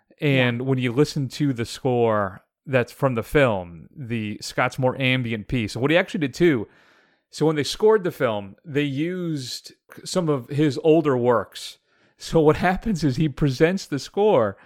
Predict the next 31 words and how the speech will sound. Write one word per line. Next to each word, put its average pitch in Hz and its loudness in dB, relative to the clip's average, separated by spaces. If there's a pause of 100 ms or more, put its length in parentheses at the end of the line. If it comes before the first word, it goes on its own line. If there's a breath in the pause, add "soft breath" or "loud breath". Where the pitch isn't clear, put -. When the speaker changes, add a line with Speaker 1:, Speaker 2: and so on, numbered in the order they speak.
(360 soft breath)
Speaker 1:
and 151 -2
they 165 4
used 170 -2 (120)
one 143 0
from 139 -2
another 143 2
previous 139 -2
film, 180 0
and 120 -4
they're 127 2
like, 117 0
"You 143 -4
know 190 -4
what? 190 -4
We 185 -8
actually 185 -8
like 151 -4
this 139 -6
other 147 -2
version 113 -4
better, 113 -2 (400)
this 127 -6
temporary 110 0 (200)
cue 117 -4
instead. 95 -4
So 131 -4
we're 131 -4
gonna 120 -4
stick - -10
with 98 -6
that." 90 -6